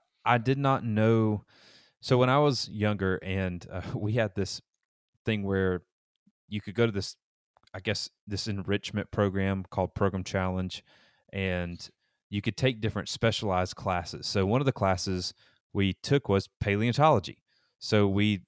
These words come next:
looked at, you know, dinosaurs and all that kind of stuff,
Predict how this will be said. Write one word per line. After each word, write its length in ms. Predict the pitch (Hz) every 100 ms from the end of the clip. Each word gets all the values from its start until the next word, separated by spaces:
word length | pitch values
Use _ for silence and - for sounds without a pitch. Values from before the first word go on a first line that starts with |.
| _
looked 280 | 110 110 110
at, 140 | 104 _ _
you 120 | 113
know, 220 | 104 90 87 - _ _ _ _ _ - -
dinosaurs 580 | 110 127 139 120 135 117
and 60 | 110
all 80 | 113
that 100 | 107
kind 120 | 110
of 60 |
stuff, 220 | - 104